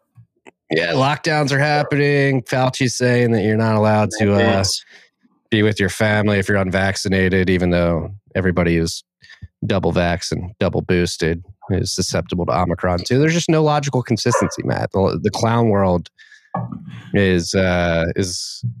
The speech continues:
Speaker 1: it, it, I mean, it's at an all-time high. I don't wanna say it's peaked, but, um, I'll start with this controversial topic 'cause I wrote about it in the bet last night. It's just really,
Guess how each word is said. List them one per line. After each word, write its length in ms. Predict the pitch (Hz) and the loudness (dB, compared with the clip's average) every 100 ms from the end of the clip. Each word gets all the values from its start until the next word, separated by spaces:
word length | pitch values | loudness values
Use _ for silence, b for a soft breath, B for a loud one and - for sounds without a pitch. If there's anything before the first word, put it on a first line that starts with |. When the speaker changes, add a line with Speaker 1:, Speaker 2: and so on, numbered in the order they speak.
| - _ - | -18 _ -6
Speaker 1:
it, 220 | 101 - - | -4 -4 -6
it, 220 | 143 127 | -2 0
I 40 | |
mean, 100 | 120 | 0
it's 100 | 107 | 0
at 120 | 123 | 0
an 60 | 113 | 2
all-time 420 | 117 117 123 104 | 2 0 -2 -2
high. 280 | 101 110 98 | 0 0 2
I 40 | |
don't 80 | 90 | 2
wanna 120 | 95 | 0
say 160 | 90 101 | 0 0
it's 120 | 87 | -2
peaked, 420 | - 120 98 - - | -2 0 0 -2 -4
but, 240 | 87 82 - b b b b _ | -2 -2 -4 b b b b _
um, 560 | 90 85 82 82 82 90 _ _ _ - - | -4 -2 0 0 -4 -8 _ _ _ -20 -6
I'll 100 | 120 | -4
start 240 | 120 120 92 | -2 0 0
with 100 | 90 | 0
this 140 | 95 | -2
controversial 560 | - 98 87 92 85 92 | -2 -2 -2 -2 0 -2
topic 300 | 101 92 90 | -2 -2 -2
'cause 80 | - | 0
I 40 | |
wrote 200 | 120 170 | 0 0
about 240 | 151 117 107 | 0 0 0
it 40 | |
in 60 | 85 | -2
the 80 | |
bet 200 | 90 90 87 | -2 -2 0
last 320 | 92 87 - | -2 -2 0
night. 160 | 90 | 0
It's 120 | 82 - | 0 -2
just 120 | 101 | 0
really, 460 | 98 101 92 90 | 2 2 2 2